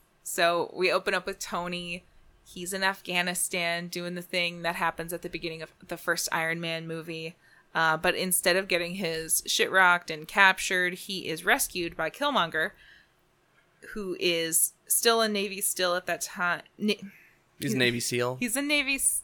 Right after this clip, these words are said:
Speaker 1: seal. He's
Speaker 2: Out in the
Speaker 1: got
Speaker 2: middle of the desert.
Speaker 1: <laughs> Yeah.
Speaker 2: <laughs>
Speaker 1: But hey, they do that.
Speaker 2: That's, I mean, that's true. That's true.
Speaker 1: My uncle's a former seal.
Speaker 2: Yeah.
Speaker 1: And he has weird videos of him doing weird stuff.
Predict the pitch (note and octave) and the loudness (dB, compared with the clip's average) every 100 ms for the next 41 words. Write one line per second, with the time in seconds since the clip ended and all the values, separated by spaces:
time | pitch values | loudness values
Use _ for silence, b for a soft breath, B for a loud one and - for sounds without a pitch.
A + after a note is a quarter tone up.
0 | - - F3 D#3+ D#3+ - C#3+ C3+ C3+ C3+ | -6 -6 -4 -6 -6 0 4 8 8 8
1 | C3+ C3 B2 A2 B2 A#2 - - - _ | 8 6 4 4 4 2 -4 -18 -20 _
2 | F#3+ F3+ F#3+ F3+ E3 D#3+ D#3 D#3 - - | -8 0 2 2 2 2 4 2 2 4
3 | - E4+ E4+ F#4 G#3+ - A#3+ B3 B3 G#3 | 6 8 10 8 8 4 4 2 0 -2
4 | F#3 - G2+ - C#3+ C#3 C3 D3 C#3 A#2+ | -4 -4 -6 -4 6 6 6 2 2 4
5 | A#2 - C3+ A2 - _ - - - - | 2 4 2 2 -4 _ -10 -8 -6 -6
6 | - - F#3+ F3+ F3+ F3+ F#3+ F3+ F3 G3 | -8 -8 -6 -6 -6 -8 -6 -6 -6 -8
7 | - _ - F3+ E3+ F3+ - E3 E3 E3 | -14 _ -8 -8 -6 -6 -6 -8 -10 -12
8 | F3+ - - - - F#3+ F3 E3+ E3+ F3+ | -12 -14 -6 -4 -4 -6 -10 -12 -12 -14
9 | - - F#3 F3+ E3 D#3+ E3 E3+ E3 E3 | -18 -12 -10 -10 -10 -8 -8 -6 -8 -6
10 | D#3+ D#3+ E3 E3+ D#3+ D#3+ D#3+ D#3 E3 E3+ | -8 -8 -10 -10 -10 -10 -12 -12 -10 -8
11 | E3+ - - C#3 C#3 | -8 -8 -4 -2 -4